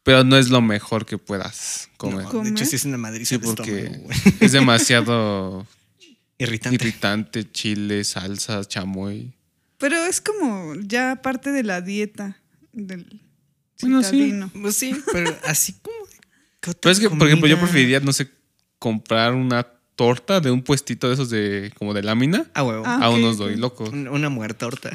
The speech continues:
Speaker 2: <laughs>
Speaker 3: Ah, bueno, eso sí.
Speaker 1: Ajá, o sea, es que ya también depende ahí la persona.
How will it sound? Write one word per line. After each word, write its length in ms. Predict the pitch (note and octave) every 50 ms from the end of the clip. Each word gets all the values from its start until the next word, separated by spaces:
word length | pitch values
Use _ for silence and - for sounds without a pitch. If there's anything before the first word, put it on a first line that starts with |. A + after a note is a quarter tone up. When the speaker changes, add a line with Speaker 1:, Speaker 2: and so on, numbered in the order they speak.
| - -
Speaker 2:
<laughs> 360 | F#3 D3+ - D#3 - _ _
Speaker 3:
Ah, 120 | A3 A3+
bueno, 260 | A#3 A#3+ C4 C4 C4+ C4+
eso 180 | C#4 C4+ C4+ A#3+
sí. 340 | - - A#3 A#3+ A#3+ A3 - _
Speaker 1:
Ajá, 180 | - B2 A#2+ A#2
o 60 | A#2 A#2+
sea, 100 | A#2+ A#2+
es 100 | A#2+ -
que 80 | - -
ya 100 | C3 -
también 220 | B2+ A2+ A2+ A2
depende 300 | A2 G#2+ - G#2+ G2+ G2+
ahí 100 | G2+ G2+
la 120 | F#2+ G2 -
persona. 600 | - - - - - - A2+ A2 G#2 G2 A2+